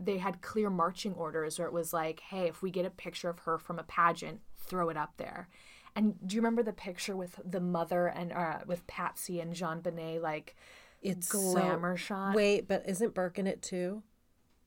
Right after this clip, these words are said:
Speaker 2: There's one of the three of them
Speaker 1: Yeah.
Speaker 2: that I can think of, and there's another that's just of Burke and JonBenét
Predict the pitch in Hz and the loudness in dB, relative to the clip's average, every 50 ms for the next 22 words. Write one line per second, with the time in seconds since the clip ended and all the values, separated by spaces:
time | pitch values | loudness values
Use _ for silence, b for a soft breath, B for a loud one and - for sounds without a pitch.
0 | _ _ _ _ _ - 214 226 214 175 196 190 202 220 226 254 285 311 - - | _ _ _ _ _ 4 6 6 6 6 4 2 4 6 6 6 6 6 4 2
1 | - _ _ - 214 202 202 196 185 175 180 208 185 - - 180 185 180 175 180 | -4 _ _ 4 6 6 6 6 4 2 0 0 0 0 0 0 2 2 2 2
2 | - 247 240 247 262 262 - - _ _ _ 190 175 170 240 247 240 240 - 277 | 2 4 4 4 4 2 -2 -8 _ _ _ -4 2 6 8 8 8 8 6 4
3 | 262 247 277 269 254 269 262 254 - - 202 196 202 202 196 196 185 202 196 190 | 0 2 2 2 4 4 2 2 2 2 2 4 4 4 4 2 2 2 2 2
4 | 196 196 220 233 247 214 220 165 147 147 180 - b b b b b b 196 185 | 4 4 4 4 4 4 4 2 2 0 -4 -8 b b b b b b -4 -4
5 | 170 - - - - 196 185 185 190 - 208 190 175 - 180 185 180 - 185 180 | -2 -4 -4 0 2 2 4 2 2 0 -2 -2 0 0 0 0 0 0 -2 -2
6 | 170 - 180 180 180 175 170 170 170 160 156 165 185 214 240 - | 0 0 2 2 2 2 2 2 0 0 0 0 0 -2 -4 -6